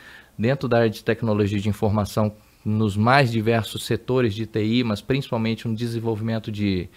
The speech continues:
de sistemas e de projetos de comunicação satelital. E aí, quando foi em dois mil e dez pra dois mil e onze, eu migrei pra logística, né? Eu sou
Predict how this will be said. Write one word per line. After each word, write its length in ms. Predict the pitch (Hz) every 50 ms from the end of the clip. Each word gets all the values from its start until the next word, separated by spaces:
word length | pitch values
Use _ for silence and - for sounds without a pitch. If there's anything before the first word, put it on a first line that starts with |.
| - - -
de 100 | 113 110
sistemas 880 | 104 - 113 - - - - 123 127 127 123 117 113 107 - - - - - - - - - - -
e 120 | 104 107
de 520 | 104 101 101 117 113 107 107 107 104 101 101
projetos 440 | - - 113 104 101 117 113 - -
de 100 | 110 110
comunicação 560 | - - 110 110 104 - 113 101 - - 107
satelital. 760 | 101 - 104 - - 104 101 95 92 - 104 110 127 143 - _ - - - - - - - - - -
E 100 | 151 147
aí, 140 | 127 135 143
quando 260 | - 175 156 143 127
foi 300 | - - - 120 123 135
em 60 | 139
dois 220 | 123 131 127 117 110
mil 280 | 123 127 127 127 127
e 420 | 123 120 117 113 110 104 98 90 85 -
dez 300 | - 110 107 113 117 117
pra 160 | - - 120 113
dois 220 | 104 110 104 104
mil 200 | 120 117 117 113
e 120 | 110 107
onze, 260 | 107 113 120 123 117 131
eu 60 | 120
migrei 500 | 127 127 110 110 113 113 120 123 123 - - - - - -
pra 140 | 117 113
logística, 640 | 113 123 127 113 95 110 - - - - - 82 80 - _ _ -
né? 220 | 98 98 107 - - - - - - - -
Eu 140 | - 113 117
sou 420 | - - - 151 147 139 123 -